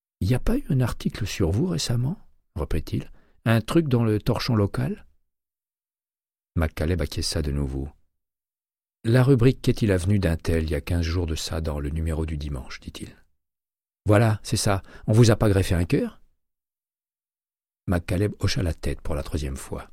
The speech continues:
Il savait que laisser libre cours à la familiarité mettait à l'aise. À un moment ou à un autre, il finirait par passer aux choses sérieuses. Walters restait debout derrière Arango.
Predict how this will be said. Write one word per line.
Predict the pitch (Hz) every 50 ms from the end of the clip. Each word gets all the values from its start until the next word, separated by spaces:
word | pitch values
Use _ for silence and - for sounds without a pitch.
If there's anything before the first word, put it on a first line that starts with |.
| - _ _ _ _ _ _ _ _ _ _ _ _ _ _ _ _ _ _ _ _ _ _ _ _ -
Il | - 78 -
savait | - 80 76 78 80 78
que | - - 76
laisser | 73 76 - - 80
libre | 82 85 78 76 73 -
cours | - - 80 78
à |
la | 76 73
familiarité | - - 92 87 87 82 78 78 69 73 73 - - 101 92
mettait | 82 76 71 - - 78 - -
à | 80
l'aise. | 82 76 67 65 67 69 69 - - _ _ _ _ _ _ _ _ _ _ _ _ _ _ _ - -
À | 73 71 71
un | 69
moment | 69 69 73 78 78
ou | 71 69
à | 69
un | 69 69 71
autre, | 76 85 - - 82
il | 76
finirait | - - 95 82 73 73 76
par | - - - -
passer | 85 80 - -
aux | 80
choses | - - 87 80 -
sérieuses. | - - 87 92 101 110 107 92 - - - - _ _ _ _ _ _ _ _ _ _ _ _ _ _ _ _ _ _ _ _ _ -
Walters | - 92 95 95 - - 165 160 - - - - -
restait | - 104 120 - - 131 110
debout | 107 107 98 90 90 87
derrière | 76 73 71 78 80 82 87
Arango. | 85 80 87 85 82 76 73 71 65